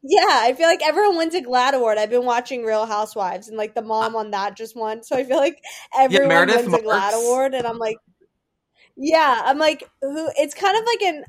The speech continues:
Speaker 1: Oscar thing where you have to nominate yourself.
Speaker 2: It's very, like, Forbes thirty under thirty.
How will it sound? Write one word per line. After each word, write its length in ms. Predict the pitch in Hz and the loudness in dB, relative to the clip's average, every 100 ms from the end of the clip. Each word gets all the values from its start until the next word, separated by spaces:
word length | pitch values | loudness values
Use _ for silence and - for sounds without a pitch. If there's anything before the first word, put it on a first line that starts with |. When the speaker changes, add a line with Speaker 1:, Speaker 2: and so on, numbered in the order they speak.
| - | -2
Speaker 1:
Oscar 540 | 247 262 - - 330 | 0 0 -2 -6 -6
thing 260 | 349 330 320 | -2 -4 -2
where 140 | 285 | -2
you 180 | 262 262 | -2 -2
have 160 | 262 269 | -4 -4
to 80 | 269 | -6
nominate 440 | 226 226 247 247 | -4 -4 -4 -4
yourself. 720 | 226 226 - 202 226 311 - | -4 -6 -4 -2 -2 -4 -8
Speaker 2:
It's 160 | 139 139 | -10 -6
very, 220 | 143 147 156 | 0 2 2
like, 180 | 170 | 0
Forbes 460 | 165 127 120 117 - | -2 -4 -4 -4 -6
thirty 260 | 117 104 101 | -6 -6 -6
under 220 | 95 92 | -8 -12
thirty. 480 | 87 90 78 69 - | -12 -12 -14 -18 -20